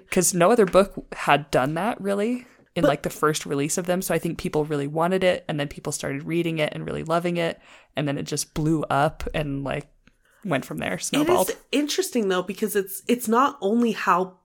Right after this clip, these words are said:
Speaker 2: popular it got and how many people read it, but how passionate people are about their love for it.
Speaker 1: Yeah.
Speaker 2: I mean, there's a lot of people who don't like it,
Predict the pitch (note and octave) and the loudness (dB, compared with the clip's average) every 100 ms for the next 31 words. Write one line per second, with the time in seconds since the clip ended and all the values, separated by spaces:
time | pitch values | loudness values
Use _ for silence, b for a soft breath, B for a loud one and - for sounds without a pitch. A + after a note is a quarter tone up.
0 | _ - - F3+ A3 G3+ F#3+ G3 F#3+ - | _ -6 -2 0 0 0 2 4 2 0
1 | F#3 F3+ F3+ F#3 F3+ E3 D3+ D#3 A3 - | 0 0 -4 -6 -8 -6 -6 -4 -4 -4
2 | b b b _ A3 G3 - - - F#3 | b b b _ 2 2 0 -4 0 4
3 | F#3+ F#3+ F#3+ F#3+ - F3+ E3+ - F3+ F3+ | 6 8 6 2 0 2 2 0 -4 -6
4 | F#3 F3+ E3 C#3+ D3+ D#3+ D#3+ D3+ D#3 D3 | -8 -6 -4 0 0 0 -2 -4 -6 -6
5 | C3+ C#3 - F2+ D2+ - _ - D#3+ C#3 | -6 -8 -12 -12 -12 -16 _ -10 -2 0
6 | - F3+ - b b - B3 C#4 D#4+ F#4 | 0 -2 -12 b b 4 6 6 4 4
7 | F4 C#4+ A3+ F#3 E3 D#3+ D#3+ F#3 B2+ C#3+ | 6 6 2 -2 -4 -2 -2 -2 -6 -10
8 | G#2+ G#2+ - | -10 -10 -12